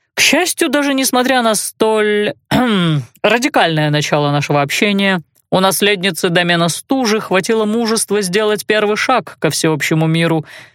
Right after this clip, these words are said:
и устранить главную угрозу — Тиаматте. И мы, уважаемые лорды, не можем этого не учитывать".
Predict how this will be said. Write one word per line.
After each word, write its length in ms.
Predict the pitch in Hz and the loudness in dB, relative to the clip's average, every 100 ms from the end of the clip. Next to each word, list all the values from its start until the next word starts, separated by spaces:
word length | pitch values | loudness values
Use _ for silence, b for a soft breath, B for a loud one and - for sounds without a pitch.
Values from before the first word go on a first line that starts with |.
| B | B
и 80 | 196 | -2
устранить 640 | 220 202 - 220 220 226 175 | 0 -2 0 2 2 0 0
главную 640 | 240 254 170 139 147 143 | 0 0 0 0 0 0
угрозу — 540 | 135 156 143 131 131 - _ - | 0 -2 0 -2 -4 -6 _ -4
Тиаматте. 880 | 202 196 190 190 165 - - 147 147 B B B B B _ _ | 0 2 2 2 0 -2 -2 -2 -2 B B B B B _ _
И 140 | 190 214 | 0 2
мы, 260 | 226 302 330 | 2 2 0
уважаемые 680 | 277 208 160 180 160 160 160 | 0 0 2 2 2 2 2
лорды, 480 | 165 156 143 151 113 - | 0 0 -2 -4 -4 -4
не 180 | 165 196 | 0 0
можем 400 | 202 226 196 214 | 2 0 0 0
этого 240 | 220 208 214 | 0 0 0
не 120 | 220 | 0
учитывать". 640 | 240 - 151 143 156 - | -2 -2 0 -2 -4 -8